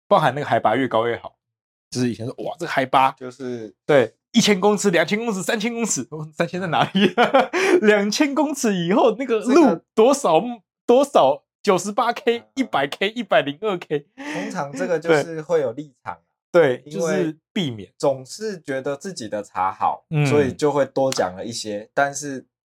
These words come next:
Speaker 2: 不见得
Speaker 1: 不见得比较好。
Speaker 2: 别人会听了会
Speaker 1: 对，所以说有时候我觉得这在茶席上面是要避的。好，大概今天就分享到这边。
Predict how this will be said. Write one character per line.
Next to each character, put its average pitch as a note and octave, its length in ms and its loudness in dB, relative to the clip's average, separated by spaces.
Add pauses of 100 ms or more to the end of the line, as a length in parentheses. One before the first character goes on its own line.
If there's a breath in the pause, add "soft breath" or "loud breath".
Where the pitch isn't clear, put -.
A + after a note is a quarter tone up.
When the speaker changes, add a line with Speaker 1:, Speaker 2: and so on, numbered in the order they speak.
(320)
Speaker 2:
不 C3+ 80 -6
见 D#3 260 0
得 B2 120 0 (140)
Speaker 1:
不 C3+ 120 6
见 C3+ 220 4
得 G#2+ 100 6
比 G#2 60 6
较 B2+ 80 6
好。 F#3 100 4
Speaker 2:
别 - 80 2
人 A2+ 300 0
会 B2 320 2
听 A2+ 240 -14
了 G2+ 160 -6
会 G2+ 320 -2
Speaker 1:
对， G#2 480 4
所 F#3+ 160 2
以 F#3 60 6
说 F3 120 4
有 C#3+ 140 4
时 A2 100 -2
候 B2+ 180 4
我 A2 140 -6
觉 A#2+ 140 -4
得 A#2 60 -2
这 C3 100 -8
在 C3 140 2
茶 A2 240 -6
席 - 200 -20
上 B2 100 -2
面 A#2 160 -10
是 A#2+ 140 -8
要 G#2+ 100 0
避 G2+ 260 -12
的。 - 40 -20 (200)
好， F3 120 2
大 A#3+ 160 -2
概 A3+ 140 0
今 G#3+ 160 -4
天 G#3 120 -4
就 G#3 100 0
分 G3+ 200 -4
享 D3 160 -2
到 D#3+ 200 4
这 F3 160 -2
边。 D3 340 0